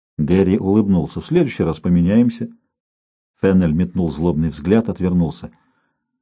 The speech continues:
«Где лифт?» — пробурчал Лью. «Работа займет три или четыре часа». Гэри посмотрел на женщину. «Вам лучше остаться здесь». «Хорошо», — кивнула Гея. «Как насчет телевизионных камер?» —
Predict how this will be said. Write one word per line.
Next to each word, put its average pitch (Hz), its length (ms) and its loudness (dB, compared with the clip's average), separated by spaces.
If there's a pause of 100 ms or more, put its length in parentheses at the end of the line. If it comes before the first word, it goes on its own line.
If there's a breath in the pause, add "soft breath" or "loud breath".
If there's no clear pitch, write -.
(460)
«Где 90 260 4
лифт?» — - 480 2 (100)
пробурчал 80 480 -6
Лью. 73 260 -6 (440)
«Работа 90 420 2
займет 117 460 6
три 127 220 4
или 113 120 6
четыре 113 380 4
часа». 92 400 -4 (1200)
Гэри 104 340 2
посмотрел 107 520 2
на 107 120 6
женщину. 85 500 0 (640 soft breath)
«Вам 98 300 -2
лучше 127 240 -2
остаться 113 400 -4
здесь». 104 400 -8 (920)
«Хорошо», — 78 420 -6
кивнула 127 400 -2
Гея. 113 300 0 (1000)
«Как - 200 0
насчет 113 300 4
телевизионных 107 600 4
камер?» — 92 340 2